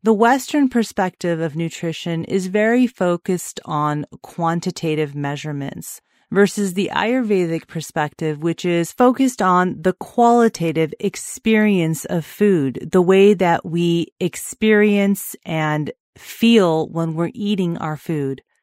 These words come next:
And finally, remember that the principle of Ayurvedic eating says that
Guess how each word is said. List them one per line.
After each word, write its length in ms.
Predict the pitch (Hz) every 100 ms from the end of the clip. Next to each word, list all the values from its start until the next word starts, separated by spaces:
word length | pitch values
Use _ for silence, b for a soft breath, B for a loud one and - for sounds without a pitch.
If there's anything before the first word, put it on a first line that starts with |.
| _ _ _ _ _ _
And 240 | - 233 226
finally, 600 | 233 208 208 185 151 143
remember 640 | 175 196 214 226 233 240
that 180 | 220 202
the 80 | 202
principle 600 | - 247 254 269 262 254
of 140 | 190 175
Ayurvedic 640 | 175 180 185 175 170 175
eating 400 | - 160 156 156
says 500 | 151 - 151 151 147
that 320 | - 156 151